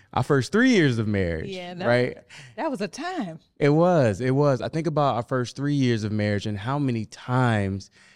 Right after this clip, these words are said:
Speaker 1: we thought we were communicating, but we were just talking to each other, right?
Speaker 2: Talking
Speaker 1: We talking at each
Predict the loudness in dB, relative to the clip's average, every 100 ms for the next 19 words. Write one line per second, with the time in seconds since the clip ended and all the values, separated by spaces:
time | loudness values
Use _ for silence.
0 | _ 0 0 2 2 4 2 2 2 2
1 | 2 2 2 2 2 2 0 -2 -2 -2
2 | -2 -4 -8 -10 -10 -12 -14 -16 -18 _
3 | _ 0 0 2 0 -2 -6 _ _ _
4 | _ 0 0 -2 0 0 0